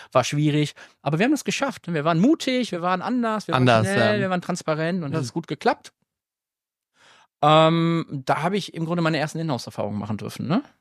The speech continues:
Speaker 1: Hab das, äh, vier, fünf Jahre gemacht. Dann, äh, habe ich festgestellt, dass ich noch weitere Führungserfahrungen sammeln möchte, weil das Team war klein, drei, vier Leute. Und mich hat das aber total motiviert zu führen, Einfluss nehmen zu können. Ja, äh, das war echt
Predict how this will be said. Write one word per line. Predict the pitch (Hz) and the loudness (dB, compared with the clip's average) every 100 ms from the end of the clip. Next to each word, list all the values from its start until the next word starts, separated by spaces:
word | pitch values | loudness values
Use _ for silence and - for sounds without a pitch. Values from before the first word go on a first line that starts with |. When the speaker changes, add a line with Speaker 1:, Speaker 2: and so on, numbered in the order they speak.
| _ _ | _ _
Speaker 1:
Hab | - | -10
das, | - 139 - | -4 -4 -4
äh, | - 156 147 | -4 -4 -4
vier, | - 160 | -4 -2
fünf | 160 - | 0 2
Jahre | 143 139 | 2 2
gemacht. | 151 214 - - - - - _ | 2 2 0 -20 -20 -20 -20 _
Dann, | - 156 175 - - | 2 4 2 -4 -2
äh, | 156 156 147 | 2 4 4
habe | 156 147 | 2 2
ich | - - | -2 -4
festgestellt, | 160 - 147 147 143 | -4 -2 -2 0 0
dass | 127 - | -2 -6
ich | 139 - - - | -12 -14 -14 -4
noch | 135 147 - | 0 0 2
weitere | 135 151 151 135 | 4 4 4 -2
Führungserfahrungen | - 170 185 208 - - 170 180 | 0 2 2 2 -2 0 0 0
sammeln | 170 175 175 | 0 0 0
möchte, | 175 - 214 | -2 -2 -2
weil | 180 | -2
das | 135 | -4
Team | - 165 | -4 -4
war | 139 | -4
klein, | - - 147 165 175 - _ | -4 -2 0 0 -2 -6 _
drei, | - - | -12 -10
vier | 139 - | -6 -4
Leute. | 139 147 160 156 - - - - - | -4 -2 -2 -2 -6 -18 -20 -20 2
Und | 135 | 4
mich | 135 | 4
hat | |
das | 139 | 4
aber | 139 135 | 2 0
total | 135 139 | 2 4
motiviert | 135 131 123 139 | 4 2 -2 -2
zu | - - | -4 -18
führen, | - 135 120 110 - | -6 0 0 -2 0
Einfluss | 127 135 135 123 | 0 2 0 0
nehmen | 123 120 | 2 2
zu | - | 0
können. | 113 120 117 113 113 107 | -2 0 2 0 0 0
Ja, | 107 123 - | 0 2 2
äh, | - 92 60 65 - | 0 -4 -6 -8 -8
das | 131 - | -6 0
war | 113 - | 0 2
echt | 131 - | -2 -4